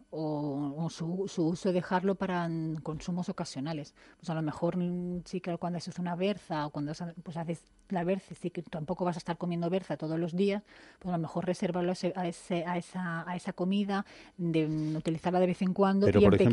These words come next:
Speaker 1: pequeñitas cantidades.
Speaker 2: persona que tiene colesterol alto, esta grasa, eh, no debería de
Speaker 1: Claro.
Speaker 2: permitir su consumo.
Speaker 1: Personas con el colesterol elevado,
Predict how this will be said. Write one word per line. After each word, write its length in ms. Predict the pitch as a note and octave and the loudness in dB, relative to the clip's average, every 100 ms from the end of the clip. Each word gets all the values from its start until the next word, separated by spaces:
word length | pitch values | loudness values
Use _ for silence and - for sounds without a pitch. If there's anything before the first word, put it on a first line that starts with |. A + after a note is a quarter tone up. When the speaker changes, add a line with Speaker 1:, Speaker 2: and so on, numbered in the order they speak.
| F2+ | 6
Speaker 1:
pequeñitas 320 | F#2 F3 - | 4 2 0
cantidades. 580 | F3 E3 E3 G#3+ E3 C3+ | -2 0 0 0 -2 2
Speaker 2:
persona 560 | A2+ G2+ - B2+ C3 | 4 4 4 6 6
que 140 | A#2 A#2 | 6 2
tiene 340 | A#2 A2+ A2 | 4 4 6
colesterol 560 | - G#2 G2+ G#2 G2 F2+ | 4 4 2 2 4 4
alto, 400 | E2 - E2+ F2 | 0 0 0 0
esta 240 | F#2+ - | -2 -2
grasa, 460 | F2+ F2+ F2 G#2+ E3 | 0 2 4 2 2
eh, 160 | G2 F2+ | -2 -2
no 220 | E2+ F2 | 2 2
debería 400 | F2+ F2+ F2+ F#2 F#2+ | 4 4 6 6 6
de 140 | F#2 | 4
Speaker 1:
Claro. 140 | F#2+ E2+ | 2 2
Speaker 2:
permitir 420 | F2 - G2 F#2+ | 0 4 4 4
su 160 | - | -2
consumo. 420 | - F2 - D#2+ D2 - - - - | -2 -2 -2 -6 -10 -16 -20 -20 0
Speaker 1:
Personas 380 | G3+ - B3 | 2 4 2
con 140 | - B3 | 2 0
el 100 | A3+ | 0
colesterol 520 | G#3+ G#3 - G#3 A#3 | -2 -4 -2 -2 0
elevado, 460 | A#3 E3 D3 C3+ | 0 0 -2 -6